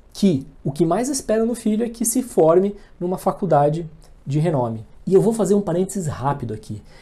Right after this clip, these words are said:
Eu tô explicando pra você como as emoções são importantes e como as emoções geram pensamentos e pensamentos geram emoções. Nesse parênteses é só pra dizer que eu tô fazendo uma série de vídeos, e talvez quando você estiver assistindo esse vídeo já esteja feito,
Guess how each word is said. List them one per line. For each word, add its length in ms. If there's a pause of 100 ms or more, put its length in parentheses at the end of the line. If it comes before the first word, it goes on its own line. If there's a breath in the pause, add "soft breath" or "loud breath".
(140 soft breath)
Eu 80
tô 80
explicando 360
pra 80
você 260
como 220
as 60
emoções 360
são 120
importantes 640 (300 soft breath)
e 60
como 260
as 80
emoções 440
geram 280
pensamentos 720
e 40
pensamentos 600
geram 360
emoções. 560 (320 soft breath)
Nesse 280
parênteses 460
é 40
só 160
pra 120
dizer 320
que 80
eu 40
tô 100
fazendo 360
uma 160
série 400
de 100
vídeos, 400
e 60
talvez 260
quando 140
você 240
estiver 640
assistindo 380
esse 160
vídeo 200
já 140
esteja 300
feito, 280